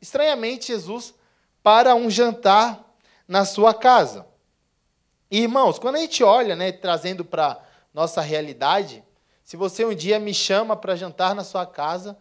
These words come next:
dificilmente no meio do jantar alguém que você não conhece vai pegar o cabelo e molhar e lavar os meus pés. Porque surge nessa história uma mulher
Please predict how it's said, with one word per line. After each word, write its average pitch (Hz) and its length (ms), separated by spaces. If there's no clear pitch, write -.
dificilmente 226 640
no 220 120
meio 202 280
do 220 80
jantar 202 380
alguém 190 460
que 196 100
você 196 240
não 196 180
conhece 190 440
vai 185 120
pegar 185 240
o 190 60
cabelo 170 400
e 202 40
molhar 180 560
e 185 80
lavar 190 360
os 190 100
meus 220 220
pés. 240 460
Porque 233 500
surge 262 420
nessa 196 300
história 185 460
uma 254 120
mulher 254 540